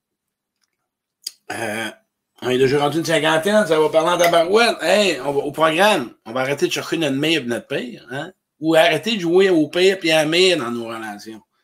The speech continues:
Mais comment ça ? Comment ça qu'on, hein ? Qu'on, on, on tombe dans des rôles, euh, on joue à la meilleure, on joue au pire, on cherche notre pire, on cherche notre meilleur. De la misère avec l'adversité,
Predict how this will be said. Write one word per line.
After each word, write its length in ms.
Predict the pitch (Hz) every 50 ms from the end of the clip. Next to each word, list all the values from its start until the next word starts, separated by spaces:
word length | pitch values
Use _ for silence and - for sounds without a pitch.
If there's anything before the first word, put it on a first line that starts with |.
| _
Mais 80 | - 127
comment 240 | 139 160 180 190 185
ça ? 320 | - 269 294 285 254 208
Comment 180 | 160 151 160 160
ça 200 | - 262 311 311
qu'on, 340 | - 156 135 123 123 117 110
hein ? 340 | 135 151 196 233 254 - - - - - - - - _ _
Qu'on, 140 | - 120 - -
on, 120 | 135 127 -
on 120 | 143 135 135
tombe 220 | - 185 208 214
dans 140 | 180 147 135
des 200 | 135 135 131 127
rôles, 440 | 117 131 143 - 120 247 214 123 120
euh, 180 | 123 120 117 - - - - - -
on 120 | 123 131 123
joue 160 | 120 120 120
à 100 | 113 110
la 40 | 110
meilleure, 280 | 139 180 208 202 147
on 100 | 120 104
joue 180 | 95 104 107 101
au 20 |
pire, 440 | - _ 127 131 147 190 220 190 - _
on 120 | 110 110 -
cherche 280 | - 143 127 - -
notre 160 | 123 107 -
pire, 200 | _ 147 156 147 127
on 60 | 107
cherche 260 | - 120 107 - -
notre 180 | 101 95 92 92
meilleur. 280 | 95 98 107 123 - _ _ _ _ _ _ _ _ _ _ _ _
De 60 | 107
la 100 | 147 147
misère 300 | 143 135 131 165 180 165
avec 240 | 143 123 123 120 -
l'adversité, 840 | 123 113 104 98 113 107 - - - - - - - 110 - - -